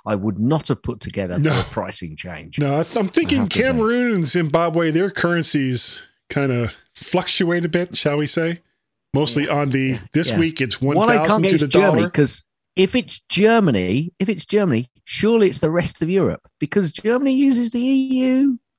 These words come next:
Speaker 1: the euro. I'm not sure.
Speaker 2: Maybe, maybe
Speaker 1: Bit
Speaker 2: Germany
Speaker 1: weird.
Speaker 2: was,
Speaker 1: Anyway,
Speaker 2: was
Speaker 1: former
Speaker 2: marked for some reason.
Speaker 1: Very good. Very good. I like what, what, what you did there. I like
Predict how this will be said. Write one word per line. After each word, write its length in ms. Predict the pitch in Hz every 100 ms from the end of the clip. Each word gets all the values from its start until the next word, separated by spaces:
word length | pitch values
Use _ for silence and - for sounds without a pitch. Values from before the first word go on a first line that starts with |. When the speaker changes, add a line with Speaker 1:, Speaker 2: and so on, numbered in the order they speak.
| _
Speaker 1:
the 120 | 247
euro. 640 | 254 254 240 240 262 262 233 _ _
I'm 200 | 269 247
not 140 | 269
sure. 340 | - - 202 214
Speaker 2:
Maybe, 360 | - 139 143 147
maybe 280 | 147 160 156
Speaker 1:
Bit 80 | 139
Speaker 2:
Germany 380 | 151 160 156 151
Speaker 1:
weird. 140 | 139
Speaker 2:
was, 80 | 196
Speaker 1:
Anyway, 140 | 160 113
Speaker 2:
was 140 | 139
Speaker 1:
former 240 | - 220
Speaker 2:
marked 160 | 220 196
for 180 | - 135
some 300 | - 127 113
reason. 400 | 117 101 104 90 _ _ _ _ _ _ _ _ _ _ _ _ _ _ _ _ _ _ -
Speaker 1:
Very 240 | 131 127
good. 420 | 107 143 131 113 - _ -
Very 840 | 92 107 110 - 156 143 139 135
good. 360 | 123 - 123 110
I 100 | 107
like 220 | 107 120
what, 220 | 101 107 -
what, 320 | - 110 113 110
what 180 | 110
you 100 | 113
did 240 | 101 110 87
there. 260 | 92 104 101
I 100 | 95
like 280 | 95 98